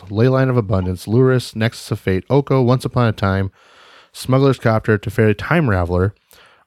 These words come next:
Undercity Informer, Underworld Breach, Euro, Veil of Summer, Walking Ballista, Wilderness Reclamation,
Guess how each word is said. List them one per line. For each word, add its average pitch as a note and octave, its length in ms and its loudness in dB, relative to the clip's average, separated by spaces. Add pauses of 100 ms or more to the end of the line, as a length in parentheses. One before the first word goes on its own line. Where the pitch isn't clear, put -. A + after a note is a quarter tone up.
Undercity B2 420 2
Informer, G2+ 600 0 (640)
Underworld A#2 400 2
Breach, G2+ 520 -2 (120)
Euro, A#2+ 480 2
Veil A2+ 320 2
of C3+ 100 -4
Summer, A2+ 360 2
Walking A2 340 0
Ballista, G2+ 680 0
Wilderness A#2+ 360 0
Reclamation, G2 800 -2